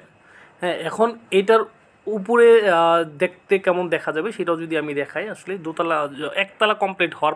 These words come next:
পরে যেহেতু সিঁড়ি আছে, কেমন দেখা যাবে সেটা আমি যদি আপনাদের একটু দেখাই।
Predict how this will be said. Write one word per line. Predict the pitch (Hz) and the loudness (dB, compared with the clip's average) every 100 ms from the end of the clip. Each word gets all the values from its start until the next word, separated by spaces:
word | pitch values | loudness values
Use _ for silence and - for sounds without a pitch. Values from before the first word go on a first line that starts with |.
| - | 0
পরে | 180 160 - - - - _ | 0 0 -6 -18 -20 -20 _
যেহেতু | 151 160 | -8 -6
সিঁড়ি | - 185 175 | -2 0 2
আছে, | 160 156 208 - - _ - | 0 -2 -12 -14 -20 _ -4
কেমন | 156 160 | -2 0
দেখা | 151 147 143 | -2 -4 -4
যাবে | 151 269 | -6 -6
সেটা | - 165 | -6 -2
আমি | 156 151 | -2 -4
যদি | 143 | -8
আপনাদের | 135 139 135 127 | -8 -6 -8 -10
একটু | 131 | -10
দেখাই। | 135 - | -8 -8